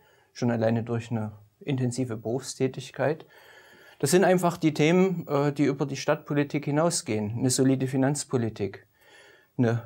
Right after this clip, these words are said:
Wissenschaftspolitik. Wir haben ja hier zwei Hochschulen in Jena, die Friedrich-Schiller-Universität und die Ernst-Abbe-Hochschule.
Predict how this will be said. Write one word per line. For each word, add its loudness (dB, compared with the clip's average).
Wissenschaftspolitik. 0
Wir -2
haben 2
ja 2
hier 0
zwei 0
Hochschulen 2
in -2
Jena, -2
die -2
Friedrich-Schiller-Universität 0
und -4
die -2
Ernst-Abbe-Hochschule. 0